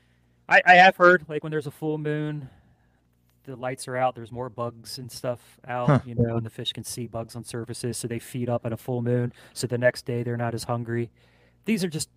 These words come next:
Speaker 1: old stories old men tell me.
Speaker 2: Yeah.
Speaker 1: And I believe them.
Speaker 2: No, you, you gotta believe it. Here's, here's one thing that is definitely for sure.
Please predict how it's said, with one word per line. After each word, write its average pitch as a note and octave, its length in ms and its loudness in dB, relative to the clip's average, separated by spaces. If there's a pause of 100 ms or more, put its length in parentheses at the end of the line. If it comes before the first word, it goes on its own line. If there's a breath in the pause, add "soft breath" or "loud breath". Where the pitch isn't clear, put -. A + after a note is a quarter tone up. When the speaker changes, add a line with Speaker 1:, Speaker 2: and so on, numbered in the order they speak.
Speaker 1:
old B2 260 0 (140)
stories A#2 380 -6
old A2+ 160 -4
men A2+ 240 -8
tell C3 200 -10
me. C#3 240 -10 (240)
Speaker 2:
Yeah. B2 240 4 (240)
Speaker 1:
And A#2 240 -2
I C3 80 -4
believe A#2+ 300 -6
them. C3 260 -8 (300)
Speaker 2:
No, F3 180 8
you, A#2 200 4
you - 100 2
gotta C3+ 180 8
believe A#2+ 220 4
it. G#2 80 2
Here's, D3+ 200 8
here's D3 300 6
one C#3 200 6
thing G2+ 240 4
that F2 120 4
is F2 140 -4
definitely G#2+ 560 2
for - 140 -6
sure. E2 380 -2